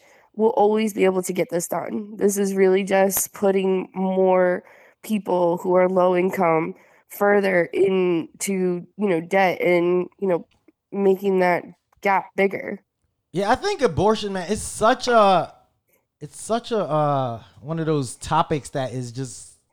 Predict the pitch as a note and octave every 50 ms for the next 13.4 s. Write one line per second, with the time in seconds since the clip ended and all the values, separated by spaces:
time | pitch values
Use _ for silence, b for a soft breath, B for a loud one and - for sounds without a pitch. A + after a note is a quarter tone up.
0 | _ _ _ _ _ _ A2+ C#3+ D3+ D3 C#3 D#3 D#3+ - F#3 D3 C3+ E3+ G3+ A3
1 | E3+ E3+ D#3+ D3 C#3+ C#3 C3+ B2+ B2 A#2+ A2 - - F3+ G3+ G3+ - D3 B2+ G#2+
2 | A#2+ C3+ C3 B2+ A#2 - _ _ _ _ _ _ _ _ _ _ _ _ _ _
3 | _ _ - - G#3 A#3+ C4 C4+ - C4 C4 C4 B3+ B3+ A#3+ A3+ G3 - _ _
4 | _ _ _ _ _ - D3+ - F#3+ F#3+ F#3 F3+ F#3+ F#3 E3 F3+ F3+ F#3 G3+ G#3+
5 | - - A3 - A3+ G#3+ D3+ C#3+ E3+ F#3 - - - - _ - D#3+ F3+ F#3+ F3+
6 | F3+ G3 A3 G#3 F3+ F3+ E3+ E3 E3+ F#3+ G3 F#3 F3+ F3 - - D3+ - - -
7 | F#3+ F#3 F#3 - - D3+ D3 - - G3 G3+ G3 - - G3 G3+ F#3+ - - F#3+
8 | F3+ - - G#3 G3 F#3 F3+ F#3+ G3 F3+ - - - - _ _ _ _ - -
9 | F#3 B3 C#4 C#4 B3+ A3+ F3+ D3 E3 D#3 D3 - - B2 A2 A2+ B2+ B2+ D3 C#3+
10 | B2+ D#3 D3 D3+ D#3+ E3 F3+ F#3+ G3 G3 F#3+ F3 D3+ B2+ C#3 D#3 E3+ F3 D#3+ D3
11 | C#3+ A#2+ A#2+ C3+ C#3+ D3+ E3 F3 F#3 E3+ D3+ C#3 C3+ - - E3 E3 D#3 D3 C#3
12 | - _ _ _ _ _ _ _ _ _ _ _ _ _ _ _ _ B2 D#3+ F#3
13 | F#3+ F#3+ F#3+ F3 F3 E3+ C#3+ -